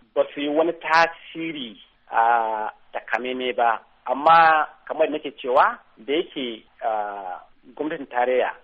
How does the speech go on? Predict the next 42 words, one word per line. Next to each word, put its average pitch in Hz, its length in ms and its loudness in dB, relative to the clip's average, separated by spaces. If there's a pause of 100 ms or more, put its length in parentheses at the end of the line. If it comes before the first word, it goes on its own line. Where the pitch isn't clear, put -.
(180)
ita 127 180 -8
kantin 127 400 -6
ta 139 220 -2
fara 151 400 2
nuna 123 440 -6 (240)
sha'awarta 127 640 2 (200)
a 117 60 -12 (180)
kan 143 260 -2
abin 131 400 -8
da 117 80 -2
ke 104 580 -14 (220)
irin 139 220 -2 (120)
halin 143 340 2
da 127 120 0
almajirai 110 560 -6
suke 113 320 -16
ciki, 98 320 -20 (200)
wanda 139 220 -8 (100)
kuma 143 140 -8
yana 139 160 4
lura 135 160 -6 (120)
cewa 123 400 2
kamar 120 360 -2 (240)
ba 117 240 -4
a 123 100 -6
ba 143 360 4
su 120 60 -12 (120)
shawara 123 460 4 (120)
irin 113 360 -10
yadda 107 240 -10
ya 107 120 -6
kamata 98 520 -10
ba. 90 180 -6 (400)
Watakila 170 540 -8
idan 139 320 -8
Allah 156 300 0
ya 104 60 -2
kawo 113 260 -2
wata 117 160 -6
gwamnati 120 440 -10 (240)
nan 107 240 -6
gaba 92 340 -8